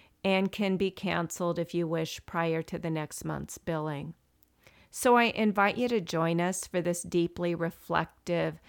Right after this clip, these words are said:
support group focusing on important areas such as healing core wounds, healing P T S D, going through the dark night of the soul, self-love, listening to your intuition,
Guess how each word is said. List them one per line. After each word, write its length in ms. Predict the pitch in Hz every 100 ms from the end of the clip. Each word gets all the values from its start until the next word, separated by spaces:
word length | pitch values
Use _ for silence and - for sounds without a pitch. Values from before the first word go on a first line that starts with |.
| - -
support 640 | - - 202 - 196 185 -
group 320 | 185 180 -
focusing 760 | - 180 180 185 - 190 180
on 280 | - 175 175
important 640 | 170 165 - 180 - 165 -
areas 480 | 170 165 175 170
such 260 | - 170 -
as 160 | 165 -
healing 500 | - 180 180 175 170
core 340 | - 170 160
wounds, 840 | 147 175 180 175 175 180 180 - - _ _ _ _
healing 420 | - 214 208 180
P 200 | - 185
T 180 | 175 170
S 300 | 156 156 - -
D, 580 | 208 208 208 202 214 - _ _ - - -
going 320 | 196 190 196
through 200 | 190 196
the 120 | 180 170
dark 340 | 165 151 -
night 220 | 165 156
of 120 | 156
the 100 | 143
soul, 760 | 151 - 208 190 190 190 196 208 _ _ _ _
self-love, 1120 | - - 185 180 - 165 165 160 165 190 - _ _ _ _ _
listening 440 | 175 190 - 185 180
to 120 | -
your 140 | 175 165
intuition, 1120 | 175 165 - 160 160 165 - 190 196 202